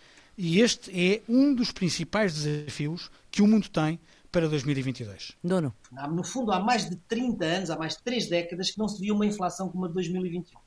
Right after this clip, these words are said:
Speaker 3: Os economistas têm explicado esta subida dos preços, eh, um pouco inusitada,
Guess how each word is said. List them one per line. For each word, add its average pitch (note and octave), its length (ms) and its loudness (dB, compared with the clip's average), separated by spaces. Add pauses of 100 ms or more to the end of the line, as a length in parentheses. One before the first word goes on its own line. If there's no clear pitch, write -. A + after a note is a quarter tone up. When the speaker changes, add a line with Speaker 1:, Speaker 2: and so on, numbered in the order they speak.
(120)
Speaker 3:
Os G3+ 60 -4
economistas B3 540 0
têm A#3+ 140 0
explicado G#3 760 0
esta F3 540 0
subida E3+ 520 0
dos D#3 220 -4
preços, A3+ 640 -2
eh, E3+ 40 -8 (360)
um C3+ 80 -10
pouco D3+ 220 -6
inusitada, F3 720 0